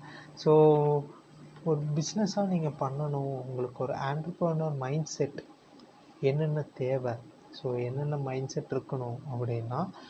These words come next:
first you should be learning. அதாவது வந்து நீங்க லேர்ன் பண்ணிக்கிட்டே இருக்கணும். நீங்க வந்துட்டு அதை வந்துட்டு ஒரு சின்ன வேலையா இருக்கலாம், பெரிய வேலையா இருக்கலாம். ஆ, இ-, இன்-, இல்ல இது எப்படி ஒர்க் ஆகுது,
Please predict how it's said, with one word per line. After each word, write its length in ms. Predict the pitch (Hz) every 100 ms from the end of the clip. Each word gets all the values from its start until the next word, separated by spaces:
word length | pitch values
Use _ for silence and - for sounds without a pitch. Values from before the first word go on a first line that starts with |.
| - - - -
first 540 | 156 - - 233 247 - - - - - - - -
you 240 | 170 165 165 -
should 180 | 202 208 - - 156
be 160 | 180
learning. 480 | 156 131 143 165 139 - -
அதாவது 280 | 135 123 131
வந்து 200 | 135 139
நீங்க 220 | 147 127
லேர்ன் 320 | 120 131 170 170
பண்ணிக்கிட்டே 560 | 135 127 123 131 139 135
இருக்கணும். 220 | 117 120 - - - -
நீங்க 260 | 135 127
வந்துட்டு 340 | 120 120 131 147
அதை 200 | 139 135
வந்துட்டு 360 | 127 123 131
ஒரு 280 | 147 139 127 -
சின்ன 340 | - 151 170
வேலையா 360 | 156 139 135 131
இருக்கலாம், 380 | 123 127 120 120
பெரிய 340 | 127 131 135
வேலையா 340 | 127 123 123
இருக்கலாம். 460 | 123 120 123 113 117 - - - - -
ஆ, 360 | 127 127 123
இ-, 220 | 120 131 - 147
இன்-, 380 | 131 127 127 127 - - -
இல்ல 260 | 151 151 156 143 151
இது 440 | 151 139 131 127 127
எப்படி 360 | 127 - 156
ஒர்க் 320 | 135 131 131 151
ஆகுது, 500 | 139 135 127 127